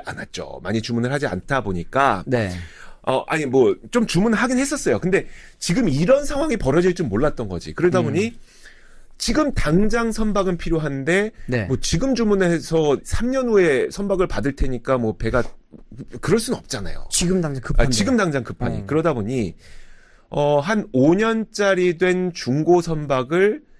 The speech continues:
Speaker 1: 지금 막 사들이고 있는 거예요.
Speaker 2: 어.
Speaker 1: 그러다 보니까 중고 선박 가격, 어, 브이엘씨씨, 우리가 Very Large Carrier라고 하죠. 크루드 오일 캐리어죠. Very Large Crude Oil Carrier. 이름 참 단순하지 않습니까? <laughs> 매우 큰 크루드 오일 캐리어 운반선.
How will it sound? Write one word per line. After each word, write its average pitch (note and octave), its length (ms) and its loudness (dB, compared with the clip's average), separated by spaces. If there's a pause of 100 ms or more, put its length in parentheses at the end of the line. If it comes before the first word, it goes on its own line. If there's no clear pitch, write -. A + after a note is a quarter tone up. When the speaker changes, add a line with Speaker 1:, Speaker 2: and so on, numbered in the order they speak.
(140)
Speaker 1:
지금 - 280 4
막 C#3 160 0
사들이고 A#2 380 -2
있는 D#2+ 160 -12
거예요. A2+ 180 -6
Speaker 2:
어. B2 380 -16 (120)
Speaker 1:
그러다 D3+ 260 0
보니까 C3 400 -2
중고 C#3+ 560 0
선박 E3+ 480 -4
가격, F#2+ 340 -4 (520)
어, C#3+ 340 2
브이엘씨씨, F#3 560 0
우리가 C#3 320 2 (100)
Very C#3+ 340 4
Large C3 800 0
Carrier라고 F#3 500 0
하죠. G#2+ 260 -6 (100)
크루드 A3 220 -2
오일 E3+ 180 4
캐리어죠. A2+ 460 -2
Very C3+ 340 2
Large G#2 360 0
Crude E3 280 -2
Oil C3+ 180 0
Carrier. G#2 260 -4 (280)
이름 C3 240 -2
참 - 180 0
단순하지 E3 520 -2
않습니까? G2+ 520 -4 (200)
<laughs> - 200 -10
매우 F#3 480 2
큰 A#3 400 2
크루드 A3+ 320 -2
오일 E3 440 6
캐리어 F3 300 0 (200)
운반선. - 640 4